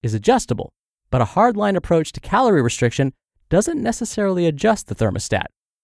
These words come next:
You may eat less and exercise more and initially lose weight, but if you don't adjust the thermostat, your brain will gradually drive you to unconsciously move less and mindlessly eat more,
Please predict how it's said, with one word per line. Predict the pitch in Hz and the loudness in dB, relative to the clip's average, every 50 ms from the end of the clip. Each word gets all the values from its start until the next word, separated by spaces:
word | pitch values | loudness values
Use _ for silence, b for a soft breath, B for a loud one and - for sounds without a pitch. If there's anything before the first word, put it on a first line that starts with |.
| _ _ _ - | _ _ _ -2
You | 156 240 | 2 2
may | 294 311 | 2 2
eat | - - 226 220 - | 0 -2 -4 -2 0
less | 151 170 180 180 - | 2 2 2 2 2
and | 147 131 | 0 0
exercise | 135 156 - 165 156 - 180 180 175 - 127 | 0 0 -2 -4 0 2 2 2 2 2 0
more | 117 107 98 101 131 - _ _ _ _ | 0 2 2 0 0 -2 _ _ _ _
and | - 208 214 208 | 0 2 2 2
initially | 196 170 143 131 - - 123 117 | 2 0 0 -2 -2 -2 -2 0
lose | 107 110 110 104 120 | 0 0 0 0 2
weight, | 180 220 160 - - _ _ _ _ b b b b - | 2 2 2 2 -2 _ _ _ _ b b b b -4
but | - 131 | -4 -4
if | - | -2
you | 131 131 | -2 -2
don't | 110 - 156 190 262 - - | 0 2 4 4 4 2 0
adjust | - 143 - - 135 123 - - | -4 -2 0 0 -2 -2 -2 -8
the | - | -14
thermostat, | - - 190 247 262 190 - - - 143 139 - - _ _ _ _ - | -4 0 0 0 0 0 -2 0 2 2 2 2 0 _ _ _ _ -6
your | 123 113 | -6 -4
brain | - 120 135 147 180 185 | -2 0 0 0 0 0
will | 139 110 | -2 -4
gradually | 95 - 113 123 135 151 185 196 202 226 233 220 | -4 -2 0 2 4 4 4 2 0 -2 -2 -2
drive | 180 180 180 180 180 180 160 | -2 0 0 0 0 -2 -2
you | 156 160 165 | -2 -2 -2
to | 156 - - 135 - - | -2 -4 -6 -10 -6 -4
unconsciously | 139 160 214 220 - - 190 190 185 - - - - 139 110 | -2 -2 -2 -2 -2 -2 -2 -2 -2 -4 -4 -2 0 0 2
move | 107 123 170 208 180 | 2 2 2 2 2
less | 165 156 160 165 - - b b b b b | 4 4 4 4 2 -2 b b b b b
and | - 220 214 175 | 0 0 2 2
mindlessly | 147 135 131 135 139 135 135 127 - 131 135 - - | 2 2 2 2 2 2 0 -2 -2 -2 -4 -4 -2
eat | - 113 120 - | -4 -6 -4 -2
more, | - 170 - 185 117 - | 0 2 4 4 4 2